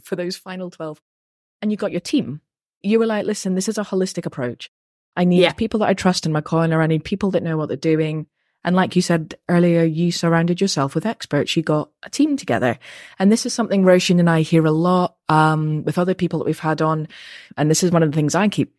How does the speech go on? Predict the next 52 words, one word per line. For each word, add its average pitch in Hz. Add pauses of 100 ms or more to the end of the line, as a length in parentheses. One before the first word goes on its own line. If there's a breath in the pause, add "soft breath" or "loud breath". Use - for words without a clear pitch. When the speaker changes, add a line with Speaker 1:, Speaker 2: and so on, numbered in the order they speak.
(320)
Speaker 1:
banging 143
on 180
about, 131
for 165
lack 143
of -
a 156
better 147
word, 147
is 151
your 156
fertility 160
is 175
your 185
health 143
and 151
your 151
health 139
is 151
your 139
fertility. 170 (440)
And 190
that's -
not 180
just 175
one 160
thing, 139
that's 165
all 170
of -
the 113
things. - (540)
And 180
that's 202
one 208
of 196
the 190
things 185
I 180
really 175
respect 160
about 143
you 143
and, 143
and 143
what 143
you 139
did. 143
You 147
got 143
your 135
team. 143